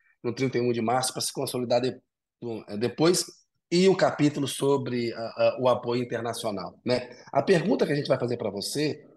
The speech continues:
Heloísa, que a gente quer sintetizar ao final e pra começar a discussão, é a seguinte: quais as semelhanças e diferenças dos golpes de sessenta e quatro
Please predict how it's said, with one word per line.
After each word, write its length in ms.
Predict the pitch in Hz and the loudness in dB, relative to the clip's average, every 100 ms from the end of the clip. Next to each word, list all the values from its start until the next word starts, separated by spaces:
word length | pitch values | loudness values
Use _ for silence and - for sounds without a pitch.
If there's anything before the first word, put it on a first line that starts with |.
| _ _ _ - | _ _ _ -4
Heloísa, 320 | 110 110 107 | 0 2 0
que 60 | |
a 40 | 117 | -2
gente 200 | 120 - | -2 0
quer 100 | 113 | 0
sintetizar 760 | - 104 107 104 90 101 98 | 0 -2 -4 -4 2 4 4
ao 180 | 104 104 | 2 -2
final 180 | 107 107 | -2 -2
e 60 | 110 | -2
pra 100 | 107 | -6
começar 360 | 101 98 - | -6 -4 -4
a 40 | 87 | -4
discussão, 580 | - 117 - 139 131 - - _ - | -6 -10 -4 -4 -4 -6 -20 _ 2
é 120 | 147 | 4
a 80 | 147 | 4
seguinte: 500 | - 110 98 - - | 2 -2 -6 -8 -2
quais 300 | - 202 190 | 2 4 4
as 100 | 170 | 2
semelhanças 920 | - 175 135 123 156 160 - 160 - | 4 4 4 4 2 0 -4 -6 -8
e 40 | 147 | -8
diferenças 880 | 151 - 139 127 143 - 156 - - - _ | -6 -2 0 0 -2 -4 -6 -8 -16 -20 _
dos 200 | 160 147 | 0 0
golpes 420 | 127 127 113 120 110 | 4 4 4 2 0
de 80 | |
sessenta 460 | 127 139 - 135 123 | 0 0 2 0 2
e 120 | 110 | 0
quatro 480 | 139 143 165 - | 2 4 2 -2